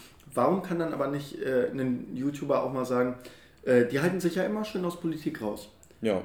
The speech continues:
Speaker 1: So, außer es kommt dann zu solchen Themen. Und wenn die dann einfach mal sagen würden,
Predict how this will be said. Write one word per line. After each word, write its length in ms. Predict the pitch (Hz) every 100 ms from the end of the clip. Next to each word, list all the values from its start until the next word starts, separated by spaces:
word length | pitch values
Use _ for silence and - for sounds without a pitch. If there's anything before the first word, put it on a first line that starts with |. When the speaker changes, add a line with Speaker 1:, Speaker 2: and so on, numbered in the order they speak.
| -
Speaker 1:
So, 280 | 135 110 -
außer 280 | 202 226 233
es 120 | 202
kommt 260 | 180 175 160
dann 160 | 147
zu 100 | 147
solchen 320 | 139 131 123 117
Themen. 200 | 120 127
Und 100 | 139
wenn 120 | 156
die 40 |
dann 140 | 151 151
einfach 200 | 156 151
mal 140 | 147
sagen 240 | 147 147 147
würden, 260 | 147 147